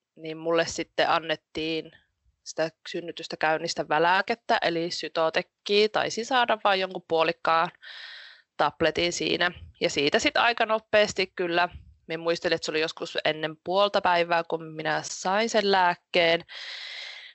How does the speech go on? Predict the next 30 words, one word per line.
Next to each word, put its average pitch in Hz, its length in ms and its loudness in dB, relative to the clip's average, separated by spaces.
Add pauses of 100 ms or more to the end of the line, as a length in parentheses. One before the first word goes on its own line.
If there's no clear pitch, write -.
(100)
niin 170 140 2
sitten - 440 2
siitä - 260 -2
kyllä 151 200 2
rähti 147 340 0
niitä 170 220 -4
supistuksia 170 720 -2
niinku 190 340 -4 (880)
tulee. 185 460 2 (680)
Ja 151 120 0
minun 165 200 -6
mies 165 280 2
oli 180 140 0
silloin 160 240 -2
vielä 143 160 -2
töissä, 214 720 2 (840)
mutta 165 220 -2
sitten 156 340 -2
minä 143 140 2
kyllä 156 180 0
tietysti - 380 -2
ilmoitin, 240 440 4
että 208 180 -2
nyt 196 80 -6
minä 190 100 0
olen 185 80 2
saanut 175 240 -2
sen 170 180 0
lääkkeen 151 580 2
ja - 120 0